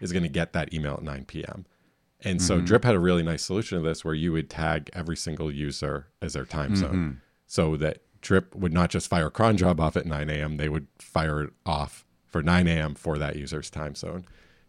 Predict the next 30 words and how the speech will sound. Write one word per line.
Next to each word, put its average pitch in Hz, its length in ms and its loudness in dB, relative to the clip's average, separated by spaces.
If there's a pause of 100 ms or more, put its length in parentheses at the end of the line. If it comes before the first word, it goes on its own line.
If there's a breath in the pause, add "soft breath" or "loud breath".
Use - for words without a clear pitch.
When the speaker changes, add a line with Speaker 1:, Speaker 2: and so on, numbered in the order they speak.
(180)
Speaker 1:
And 85 420 2 (480)
this 123 160 8
is 135 140 8
something 92 320 4
to - 100 -6
me 90 200 6
that 76 120 4
was 76 140 -2
like, 76 100 -2
"How 101 200 0
am 92 80 2
I 85 80 2
gonna 76 120 0
get 71 220 -2
every 73 200 -6
single 69 300 -6
user's 85 320 -8
time 73 240 -6
zone? 80 220 -8
Like, 82 140 -10
this 78 120 -4
is 82 100 -4
ridiculous." - 680 -8 (760 soft breath)
But 92 320 4 (300)
there 95 480 6
is 87 400 2
a, 78 380 0
uh, 76 360 0 (460)
there's 87 260 4
a 78 160 4